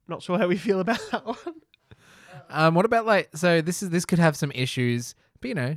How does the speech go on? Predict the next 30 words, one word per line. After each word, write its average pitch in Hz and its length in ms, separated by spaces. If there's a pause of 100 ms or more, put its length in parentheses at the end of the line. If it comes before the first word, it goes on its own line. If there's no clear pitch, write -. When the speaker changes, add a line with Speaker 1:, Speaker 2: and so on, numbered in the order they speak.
Speaker 2:
you 208 140
know, 165 240
y-, 262 380
we 339 100
work 339 240
it 180 80
out. 175 180
They 202 120
could 190 280
be, 185 140
a, 190 40
Speaker 1:
Mm-hmm. 196 80
Speaker 2:
they 190 120
could 185 180
maybe 185 300 (140)
write 180 300
some 180 380
stuff 185 280
for 135 200
us. 127 120
Pierce 185 260
the - 100
Veil. 139 380 (400)
Um, 190 80
Speaker 1:
Yes. 175 460 (100)
Speaker 2:
they 127 240
are 107 160
a 104 40
band. 127 440
<laughs> - 60